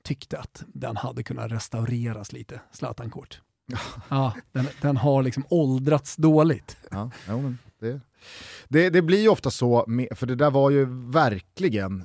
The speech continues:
Speaker 2: en slice av den tiden.
Speaker 1: Ja.
Speaker 2: Alltså de där... Eh, courtsen gjordes ju lite för många.
Speaker 1: Mm.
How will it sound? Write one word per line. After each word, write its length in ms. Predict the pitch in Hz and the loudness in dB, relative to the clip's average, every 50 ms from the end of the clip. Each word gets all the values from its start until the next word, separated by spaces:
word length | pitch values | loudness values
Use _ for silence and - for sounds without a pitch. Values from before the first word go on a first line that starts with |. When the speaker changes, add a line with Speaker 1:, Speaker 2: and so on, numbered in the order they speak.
| - | -8
Speaker 2:
en 160 | - 120 117 104 | -6 -4 -4 -4
slice 540 | - - - 123 110 110 104 98 - - | -6 -4 -2 -2 0 0 -2 -4 -4 -6
av 80 | 117 104 | -6 -4
den 220 | 107 104 101 104 | -2 -4 -4 -2
tiden. 420 | 98 - 151 143 95 82 - - - _ _ _ _ _ | -2 0 0 0 -2 -4 -12 -16 -20 _ _ _ _ _
Speaker 1:
Ja. 200 | - 143 135 131 127 | -4 -4 -2 -2 -4
Speaker 2:
Alltså 160 | 113 107 - | -4 -6 0
de 180 | 120 131 127 123 | 0 2 2 4
där... 320 | 135 143 143 139 135 127 127 131 123 123 120 120 117 117 117 | 4 4 6 4 4 4 2 2 4 4 4 2 2 2 0
Eh, 60 | 110 98 - - - _ _ _ _ _ - - _ - - | 0 -2 -6 -14 -20 _ _ _ _ _ -20 -20 _ -6 -2
courtsen 600 | 143 127 113 104 - - - 113 107 104 101 90 - _ | 0 0 0 0 -2 -4 -4 -2 -2 -2 -2 -4 -8 _
gjordes 440 | - 123 139 120 101 95 104 92 - - | 0 2 2 2 2 -2 -4 -4 -2 -2
ju 180 | 107 104 95 78 - _ _ _ _ | -2 -2 -2 -4 -10 _ _ _ _
lite 200 | 107 117 104 135 | -8 -2 -2 -2
för 200 | - - 151 151 | 2 4 4 6
många. 300 | 160 190 175 110 92 78 - _ _ _ | 6 4 4 2 0 -4 -10 _ _ _
Speaker 1:
Mm. 240 | 123 123 117 110 107 | -8 -6 -6 -6 -8